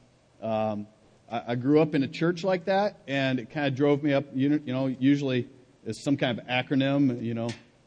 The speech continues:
Jesus, and then you fill in the blank, J E, you know, fill it out so you can have this kind of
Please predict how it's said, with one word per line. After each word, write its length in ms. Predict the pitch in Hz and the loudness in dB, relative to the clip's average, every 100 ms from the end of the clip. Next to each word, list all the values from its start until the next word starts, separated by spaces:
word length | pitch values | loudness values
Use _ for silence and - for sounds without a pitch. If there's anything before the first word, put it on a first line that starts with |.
| _ _ _ _ - | _ _ _ _ -12
Jesus, 640 | 147 294 277 175 139 - | 4 6 6 4 -4 -4
and 100 | 123 | -4
then 140 | 123 127 | 0 0
you 80 | |
fill 220 | 120 143 135 | 0 -2 -2
in 60 | |
the 40 | 120 | -2
blank, 540 | 131 131 123 107 127 | 0 0 -2 -6 -10
J 440 | 123 139 131 123 123 | -4 -2 0 0 -2
E, 400 | 123 131 123 123 | 0 0 -2 -4
you 80 | 117 | -6
know, 160 | 113 113 | -8 -6
fill 240 | 143 139 131 | -2 0 2
it 20 | |
out 220 | 127 131 | 2 0
so 80 | 131 | -4
you 100 | 123 | -6
can 180 | 131 117 - _ _ | -8 -10 -16 _ _
have 140 | 120 | -4
this 200 | 123 120 - | -4 -6 -8
kind 140 | 135 | -4
of 100 | 120 | -2